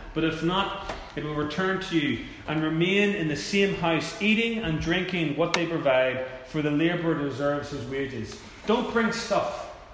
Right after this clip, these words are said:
I am gonna supply the need that you have through the people that you go to minister to. Stay in their houses.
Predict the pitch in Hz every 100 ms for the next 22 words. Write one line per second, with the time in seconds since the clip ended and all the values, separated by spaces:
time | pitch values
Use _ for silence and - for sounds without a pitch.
0 | - - - - - - - - - -
1 | - - - - - - - 185 220 214
2 | 190 175 175 - 185 180 180 175 170 165
3 | 165 165 165 151 151 190 160 147 147 143
4 | 143 - - - 185 190 165 - 185 175
5 | 170 156 160 151 147 151 147 160 170 -
6 | 143 - 113 - - - - - - -
7 | - - 220 214 220 202 175 190 214 -
8 | -